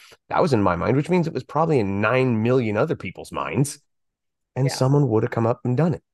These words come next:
Speaker 1: So, yeah, it would still exist.
Speaker 2: Yeah.
Speaker 1: Absolutely. And, and I mean, quite frankly, um, Mintra, who designed the High Rocks workout, essentially, her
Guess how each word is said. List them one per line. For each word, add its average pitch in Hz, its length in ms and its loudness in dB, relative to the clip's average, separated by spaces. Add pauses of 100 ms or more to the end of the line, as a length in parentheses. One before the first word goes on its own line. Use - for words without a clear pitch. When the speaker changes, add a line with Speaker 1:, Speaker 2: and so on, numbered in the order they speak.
(100)
Speaker 1:
So, 120 360 -6
yeah, - 300 -6
it - 80 -4
would 95 160 -4
still 113 180 0
exist. 98 440 -6 (840)
Speaker 2:
Yeah. 180 140 -8 (140)
Speaker 1:
Absolutely. 80 440 -10 (680)
And, 87 240 -2
and 92 140 0
I 90 40 0
mean, 87 320 -4 (240)
quite 87 180 0
frankly, 85 560 -2
um, 73 420 -6 (340)
Mintra, 87 380 2
who 85 140 -4
designed 80 640 -2
the - 80 -6
High 73 160 -6
Rocks 69 360 -6 (260)
workout, - 380 -2
essentially, - 560 -12 (500)
her 160 240 2